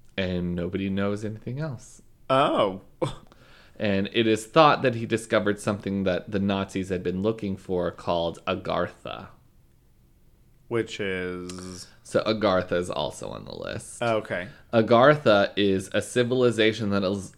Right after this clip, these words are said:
Speaker 1: lo-, located underneath the surface of the earth. Um, it's part of much, a much broader and farther reaching his theory called Hollow Earth, where people basically believe that the earth is hollow.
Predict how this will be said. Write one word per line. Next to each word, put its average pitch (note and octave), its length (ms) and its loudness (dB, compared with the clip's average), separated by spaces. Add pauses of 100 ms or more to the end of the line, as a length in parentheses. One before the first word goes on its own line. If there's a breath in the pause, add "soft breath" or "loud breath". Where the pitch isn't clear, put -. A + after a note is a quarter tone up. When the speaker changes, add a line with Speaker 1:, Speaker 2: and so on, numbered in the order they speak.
Speaker 1:
lo-, G#2 260 0 (140)
located B2+ 840 4 (160)
underneath A#2+ 520 4
the G#2 100 -4
surface G2 480 -2
of E2 100 -8
the - 180 -12
earth. - 480 -14 (880 soft breath)
Um, F2+ 460 0
it's - 300 0 (200)
part A2 240 6
of G2 80 2
much, F#2+ 260 0 (140)
a G#2+ 60 0
much G2+ 320 -2
broader G#2 360 4
and G2 160 0
farther G2 360 0
reaching C3 420 -2
his A#2+ 200 -4 (140)
theory B2 320 2
called F#2+ 300 0
Hollow A2+ 640 4
Earth, E3 480 0
where F#2+ 320 0
people F#2 560 -6
basically F2+ 640 -4
believe F2+ 400 -6
that F#2 160 -8
the - 160 -10
earth F2+ 360 -10
is F2+ 300 -8
hollow. F#2+ 800 -6